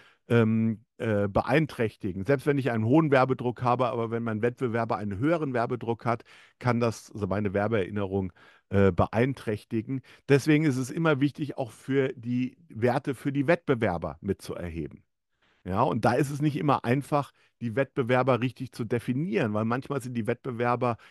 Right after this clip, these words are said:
in ganz anderen Kategorien. Ja, der Wettbewerber für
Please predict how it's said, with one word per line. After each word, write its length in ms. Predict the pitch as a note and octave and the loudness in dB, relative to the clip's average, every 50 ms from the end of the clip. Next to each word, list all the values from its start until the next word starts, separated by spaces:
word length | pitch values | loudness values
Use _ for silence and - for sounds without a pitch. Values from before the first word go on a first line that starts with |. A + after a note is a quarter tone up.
| _ - | _ -10
in 120 | B2 A2+ | -6 -2
ganz 220 | G#2 B2 C3+ B2 | 0 0 -2 -2
anderen 280 | - - B2+ A#2+ A#2+ A2+ | -4 -4 -2 -2 -2 -2
Kategorien. 760 | - - B2+ A#2+ - A2+ - A#2+ A#2 G#2+ D3+ F3 D#3+ G#2+ D#2+ - _ _ | -2 -4 -6 -6 -6 -6 -4 -2 0 0 0 0 0 0 -2 -4 _ _
Ja, 280 | - G2+ G2+ A2 B2+ C3 - - - _ - | -4 -2 0 0 0 -2 -4 -10 -16 _ -2
der 160 | A#2+ A2+ G#2+ | 0 2 4
Wettbewerber 680 | B2 C3+ - - C#3 A#2 A#2 A#2+ A#2+ A#2+ A#2+ B2+ A#2+ G#2+ - - - _ _ | 2 2 2 2 0 2 4 2 2 4 4 2 2 2 -2 -8 -20 _ _
für 460 | _ _ - - C3 B2+ A#2+ A2+ G#2 | _ _ -2 2 4 4 4 4 2